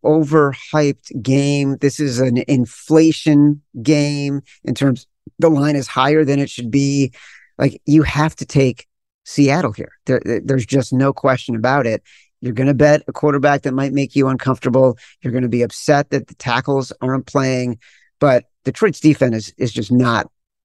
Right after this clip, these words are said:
as good, uh, as it should be for a team to be favored by five and a half, some places six. So, um, you gotta suck it up and you gotta bet Seattle.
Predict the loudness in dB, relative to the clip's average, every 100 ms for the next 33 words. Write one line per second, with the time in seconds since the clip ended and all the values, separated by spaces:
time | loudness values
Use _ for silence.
0 | _ -2 -2 2 4 4 0 -6 _ _
1 | _ -2 0 0 -2 0 0 -2 -8 -2
2 | -2 0 0 0 0 -4 _ _ -2 -2
3 | 2 2 2 2 -2 -2 0 0 0 -2
4 | -2 -4 -4 -4 0 0 0 -4 -6 -6
5 | -8 -4 -4 -4 -8 -2 -2 -4 -14 -18
6 | _ _ -12 0 2 2 2 0 0 -4
7 | -4 -6 -4 -4 -4 -6 -12 _ _ -20
8 | _ _ _ _ _ _ _ _ _ _
9 | _ _ _ -6 -2 0 0 -2 -4 -2
10 | -2 -2 -2 -6 -2 0 0 -2 0 -2
11 | -2 -4 -4 -8